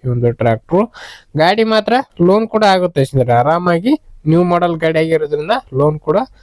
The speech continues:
ಆರಾಮಾಗಿ ಮಾಡಿಸ್ಕೋಬಹುದು. ಸಿ ಸಿ ಕಂಡೀಷನ್ ಕೊಡ್ತೀವಿ ಅಂತ ಹೇಳ್ತಾ ಇದ್ದಾರೆ ಗಾಡಿ. ಗಾಡಿ ಡಾಕ್ಯುಮೆಂಟ್ಸ್ ಎಲ್ಲ ಯಾವ ಡಿಸ್ಟ್ರಿಕ್ಟ್ ಬೇಕಾದ್ರೂ ತಗೋಬಹುದು. ಡಾಕ್ಯುಮೆಂಟ್ ಮಾತ್ರ ಕ್ಲಿಯರ್ ಆಗಿ ಕೊಡ್ತೀವಿ ಅಂತ ಹೇಳ್ತಾ ಇದ್ದಾರೆ.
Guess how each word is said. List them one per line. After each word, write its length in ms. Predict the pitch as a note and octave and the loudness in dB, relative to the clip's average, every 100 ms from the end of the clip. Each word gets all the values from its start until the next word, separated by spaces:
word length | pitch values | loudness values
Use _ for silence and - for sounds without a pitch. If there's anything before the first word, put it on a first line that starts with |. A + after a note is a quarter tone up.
| _ - | _ -2
ಆರಾಮಾಗಿ 420 | C3+ C#3+ D3 G3+ | 0 2 0 2
ಮಾಡಿಸ್ಕೋಬಹುದು. 760 | F3+ C#3+ - - A2+ A2 E3+ | 2 2 -2 -2 0 2 2
ಸಿ 240 | G#3 - F#3+ | 0 0 -2
ಸಿ 140 | G#3 | -2
ಕಂಡೀಷನ್ 520 | - F#3 F3+ F3 F3+ | -4 -2 -2 -2 -4
ಕೊಡ್ತೀವಿ 360 | E3+ D#3 D3+ D3+ | -2 -4 0 0
ಅಂತ 140 | A3 | 0
ಹೇಳ್ತಾ 220 | A3+ F#3 B2+ | -2 0 0
ಇದ್ದಾರೆ 200 | A#2 G#2+ | 0 0
ಗಾಡಿ. 280 | B2 A2 G#2+ - - - - _ | -2 -2 -10 -14 -20 -20 -20 _
ಗಾಡಿ 240 | C3+ C3+ C3+ | 0 0 2
ಡಾಕ್ಯುಮೆಂಟ್ಸ್ 460 | C#3 C#3 D3+ C#3+ | 0 0 -2 0
ಎಲ್ಲ 160 | C#3+ D#3 B3+ - _ _ - | 2 2 0 -6 _ _ -2
ಯಾವ 160 | C#3+ | 0
ಡಿಸ್ಟ್ರಿಕ್ಟ್ 400 | C#3+ D3 - D3+ | 0 -2 -2 -2
ಬೇಕಾದ್ರೂ 340 | C#3 C#3 C3+ G3 | -2 -2 -2 -2
ತಗೋಬಹುದು. 480 | - D3 C3+ C3+ F#3+ | -2 0 2 2 0
ಡಾಕ್ಯುಮೆಂಟ್ 540 | C#3+ C#3+ E3+ E3+ D#3+ | 0 -2 0 -2 -2
ಮಾತ್ರ 220 | D3 F3+ G#3 | -4 -2 -6
ಕ್ಲಿಯರ್ 480 | - - D#3+ E3+ | -6 0 2 2
ಆಗಿ 180 | E3 - | 0 -4
ಕೊಡ್ತೀವಿ 380 | - C#3 A#2+ B2 | -4 -4 0 0
ಅಂತ 160 | G3+ D#3 | 0 0
ಹೇಳ್ತಾ 260 | C#3 G2+ | 0 0
ಇದ್ದಾರೆ. 260 | G2+ A#2 | 0 2